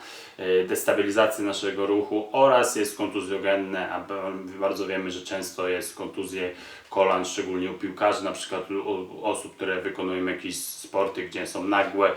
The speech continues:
zrywy, więc, y, musimy też zwrócić na to uwagę, żeby po prostu nie wykonywać przysiadów, które mogą w jakiś sposób angażować na tym na przykład łąkotkę, plus dodatkowo, jeśli trenujemy jakiś sport, gdzie są zrywy,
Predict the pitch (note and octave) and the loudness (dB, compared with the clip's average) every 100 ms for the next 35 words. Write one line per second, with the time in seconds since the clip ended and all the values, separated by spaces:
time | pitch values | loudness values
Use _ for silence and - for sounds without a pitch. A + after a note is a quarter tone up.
0 | - - - F#2+ G2 F#2+ F#2 - - - | -4 -14 -12 -4 2 2 2 -2 -4 -12
1 | - F#2 F2+ F2+ - F#2 F2+ F#2 - F2+ | -8 -2 0 -2 -2 -2 -2 -2 -4 -4
2 | F#2+ F#2 F#2 - F2+ F2 F#2+ F2 G#2 G2+ | -4 -4 -4 -6 -6 -4 -2 4 4 4
3 | F#2 F2+ F2+ F#2+ F#2+ - F#2 F#2+ G2 F#2+ | 0 -2 -8 -6 -6 -4 -2 -2 -2 -4
4 | F#2+ F#2 F2+ - F2 F#2 F2+ - - G2 | -4 -2 -4 -4 -4 -2 -2 -6 -6 -4
5 | F2+ F2+ F2+ F2+ F2+ F2+ F2+ F2 - G2 | 0 0 0 -2 -4 -4 -6 -6 -8 -8
6 | - - F2+ F#2 F#2+ F#2+ F#2+ F#2 F2 F2+ | -8 -6 -2 -2 0 0 -2 -2 -8 -8
7 | - - F#2 G2 F#2+ F2+ - G2 - - | -8 -8 -2 0 2 0 2 2 2 -8
8 | - - - A2 G#2 F#2+ - F#2+ G2 F#2+ | -14 -8 0 2 4 2 0 -2 4 4
9 | F#2+ F#2+ - F#2+ F#2+ G2 G2 F#2+ F#2 F#2+ | 4 -2 -4 -6 -4 -2 0 0 -4 -6
10 | - G2 F#2+ F#2+ G2 F#2 G2 F#2 F#2 | -6 -4 -2 -4 -4 -4 -2 0 -2